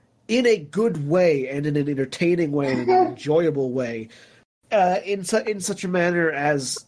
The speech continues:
Speaker 1: the issues that we have with it are not major detractions. Um, and as such, B minus. I definitely, I, I, I agree. It is, so that it is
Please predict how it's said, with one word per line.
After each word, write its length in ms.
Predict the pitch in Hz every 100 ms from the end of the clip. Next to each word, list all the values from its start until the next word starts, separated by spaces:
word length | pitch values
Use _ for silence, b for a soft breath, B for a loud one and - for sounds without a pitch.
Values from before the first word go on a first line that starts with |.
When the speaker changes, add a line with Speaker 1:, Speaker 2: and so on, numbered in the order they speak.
| -
Speaker 1:
the 640 | 139 139 147 135 131 127 127 _ _ -
issues 560 | 175 175 175 160 131
that 180 | 127 123
we 160 | 127 117
have 500 | - 170 226 196 151
with 220 | 151 147
it 180 | 143 - b b b _
are 140 | 185 170
not 240 | 170 131
major 580 | 135 143 156 175 147 151
detractions. 920 | 143 143 147 135 - - - - - - _ _ _ _ _ -
Um, 500 | 139 127 120 113 113 _ -
and 120 | 170
as 160 | 175 -
such, 340 | 170 151 - _ _ _ 151
B 200 | 151 165
minus. 460 | 147 143 135 131 139
I 60 |
definitely, 440 | 135 143 165 185 202
I, 220 | 202 202
I, 20 |
I 280 | 190 214 220
agree. 280 | 185 190 196
It 80 | 180
is, 240 | 170 - 170
so 220 | - 175
that 320 | 165 147 147
it 180 | 214 190
is 280 | 190 170